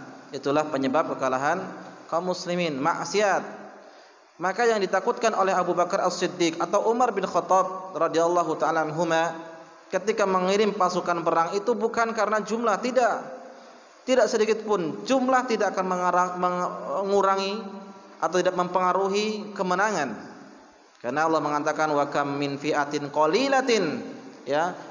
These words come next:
dan betapa banyak kelompok yang sedikit itu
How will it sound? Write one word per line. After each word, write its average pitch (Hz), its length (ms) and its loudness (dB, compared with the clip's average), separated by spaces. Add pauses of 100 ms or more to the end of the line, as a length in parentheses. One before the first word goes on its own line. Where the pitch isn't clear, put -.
(100)
dan 156 160 0
betapa 156 400 0
banyak 175 320 0 (480)
kelompok 233 480 4
yang 185 160 2
sedikit 170 400 -2
itu 233 400 2